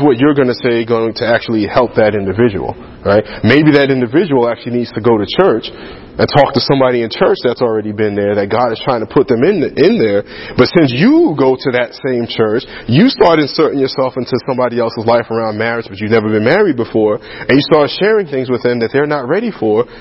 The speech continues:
that may keep them out of the door of coming to the church to actually get the help that they need, okay? So when you start getting these signs, what do you start to do? So if you look at here in Scripture, it talks about wars and rumors of wars.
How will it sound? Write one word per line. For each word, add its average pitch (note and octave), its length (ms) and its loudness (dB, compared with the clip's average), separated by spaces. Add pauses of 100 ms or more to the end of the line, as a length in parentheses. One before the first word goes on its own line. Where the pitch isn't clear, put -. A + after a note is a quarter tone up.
(200)
that D3 240 2
may D3+ 160 4
keep B2 240 -2
them B2 140 2
out B2 100 0
of A2+ 80 -6
the A2 80 -6
door A#2+ 240 2
of - 80 -8
coming A2+ 240 -2
to - 80 -2
the G2 80 -4
church G#2+ 320 -4
to - 80 -4
actually G#2 300 0
get G2 100 -2
the F2 80 -4
help - 240 -2
that F3+ 80 -4
they F#2 160 -2
need, F#2+ 240 -2 (480)
okay? G2 320 0 (800)
So E3 160 2
when D#3 160 4
you F3 80 0
start E3+ 400 -2
getting A#3+ 240 2
these C3+ 240 -2
signs, G2+ 480 -4 (760)
what D#3+ 240 4
do F3+ 40 0
you F#3 100 0
start C#3 340 -2
to B2+ 80 -4
do? F#3 320 -4 (400)
So D3 160 2
if D3 80 -2
you E3 80 4
look B3 160 2
at F#3 240 0
here D#3 400 0
in B2 120 -4
Scripture, A2+ 600 -2
it - 640 -6
talks C3 240 4
about A2 480 2 (280)
wars D#3 340 4
and D3 160 0
rumors C#3 340 -2
of A#2+ 100 -8
wars. F#2 380 0